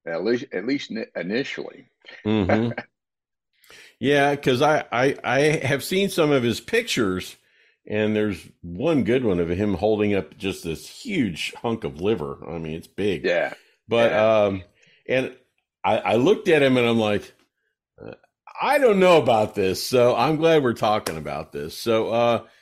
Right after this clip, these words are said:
Speaker 1: Okay.
Speaker 2: why don't we get back to this ancestral living? What exactly <laughs> does that mean?
Speaker 1: Well, in his opinion, there are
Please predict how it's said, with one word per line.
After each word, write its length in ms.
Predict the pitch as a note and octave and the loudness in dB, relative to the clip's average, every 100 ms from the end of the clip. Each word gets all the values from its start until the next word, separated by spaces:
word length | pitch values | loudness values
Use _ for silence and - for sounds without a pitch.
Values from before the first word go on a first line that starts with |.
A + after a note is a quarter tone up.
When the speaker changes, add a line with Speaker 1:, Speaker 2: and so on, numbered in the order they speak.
| - | -8
Speaker 1:
Okay. 480 | G#2+ F#2+ - - - - - A#2 - - - | -4 -4 -4 -8 -8 -14 -20 -20 -20 -20 -8
Speaker 2:
why 140 | A#2 A3 | 0 0
don't 100 | C4 | 0
we 60 | |
get 200 | C#4 E4 | -2 0
back 240 | F#3 F3 E3+ | 2 0 2
to 100 | C3+ | 0
this 240 | B2 B2 - | 0 -2 -4
ancestral 1400 | A#2 A#2 - - - C3+ C#3 - B2+ A2+ G#2+ F#2+ F2 F#2 | -2 -2 -4 -10 -4 -2 -2 -4 -4 0 0 0 -2 0
living? 520 | A#2+ C#3 F2 D#2+ E2 | 0 0 -2 -4 -8
What 180 | A2 A3 | -6 -6
exactly 540 | C4 F#3+ G3+ - C#3+ | -2 -2 -2 -2 -4
<laughs> 0 | |
does 260 | - C3 F#2 | -2 -6 0
that 260 | B2+ A#2+ G#2 | 2 2 0
mean? 300 | C3 B2+ - - - _ _ _ _ _ _ _ _ _ _ _ | -2 -2 -6 -8 -10 _ _ _ _ _ _ _ _ _ _ _
Speaker 1:
Well, 340 | C#3+ C#3 B2+ B2 | 0 2 2 2
in 160 | A#2 | -2
his 200 | B2 A#2 | -4 -6
opinion, 680 | F2+ - A#2+ G2+ F#2 F#2 F2+ | -8 -6 -4 -4 -6 -6 -6
there 160 | F2+ F2 | -6 -4
are 440 | F2 E2 E2 | -4 -6 -6